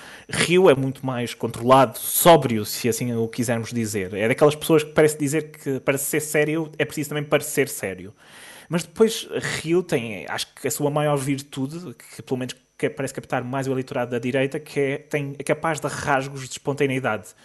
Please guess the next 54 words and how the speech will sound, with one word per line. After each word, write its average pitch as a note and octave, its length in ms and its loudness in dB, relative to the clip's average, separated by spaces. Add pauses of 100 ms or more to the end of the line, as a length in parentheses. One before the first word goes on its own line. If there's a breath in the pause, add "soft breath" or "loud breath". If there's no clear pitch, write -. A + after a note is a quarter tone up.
(380 loud breath)
Eh, - 160 -4
eh, E2 200 -4
Rio D#3+ 320 4
é E3 60 8
aquilo D#3+ 180 0
que, - 200 -14
eh, C#3 240 -4
às C3 160 0
vezes D3+ 160 -4
costumamos C#3+ 460 -6
dizer C#3 200 -2
que D3+ 80 -8
não C3+ 100 -4
tem C#3+ 180 -2
uma C3+ 100 -6
poker D3+ 340 -2
face. - 540 -4 (460 loud breath)
Eh, G#2 320 -2
ele C3+ 200 4
é, C#3 120 -8 (840)
vou A#2 200 -4
lembrar C#3 280 4
dos C#3+ 180 2
dois C#3 300 2
episódios C#3 440 2
simples, D3 320 -2
que - 140 -6
é, A2+ 200 2 (500 loud breath)
eh, C#2+ 220 -12
temos C3+ 200 -2
aquele D3+ 180 2
momento D3+ 400 0
em D3 60 -2
que - 260 -10
se-, - 220 -4
ele C#3+ 140 0
sabe D3+ 580 0
na C#3+ 160 0
Assembleia C#3+ 380 2
da C#3 60 2
República C#3 520 -2
que - 340 -6
Rio, C#3 360 2
eh, B2+ 360 4
que C3+ 200 -8
Marcelo C3+ 480 2
reuniu C#3 420 -2
com C3+ 140 -2
Rangel C#3 580 2
e B2+ 140 2
a - 20 2
expressão B2+ 420 -4
facial C3 360 -2
dele C3 360 0